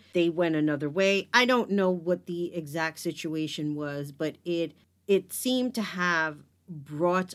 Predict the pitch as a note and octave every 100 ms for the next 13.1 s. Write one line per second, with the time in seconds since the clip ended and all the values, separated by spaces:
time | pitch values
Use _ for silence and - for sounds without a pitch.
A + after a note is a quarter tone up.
0 | - E3+ E3+ E3 - - D#3 C#3+ - G#3
1 | F#3 D#3+ C#3+ - E3 C3+ E3+ F#3 F3+ E3
2 | - D#3+ D3+ D#3 - D#3+ D#3 D3+ D3+ D3
3 | D3 C#3 D#3+ D#3 - C#3+ - - D3 C#3+
4 | C3+ - D3 C#3 C3+ E3+ - - E4 D3
5 | F#2+ _ _ _ _ F3+ F3+ F3 F3+ F#3
6 | G3 E3+ G3 A3 C4 G3+ F3+ D#3+ C#3 C3+
7 | F3+ G3+ F#3+ E3+ D#3 D3 - _ _ _
8 | - F3 D#3+ D#3 D3+ D#3+ D#3+ C#3+ D#3+ D#3+
9 | D#3+ D3+ C#3+ C#3+ C3 G3 A#3+ D#3 D3+ D#3+
10 | F#3 - _ _ - - - G#3 G3+ G3+
11 | G3 F3 E3+ F#3+ F3+ F3 F3+ F3+ D3+ -
12 | F#3 E3+ E3+ E3 D#3+ D3+ E3 D#3+ - A2+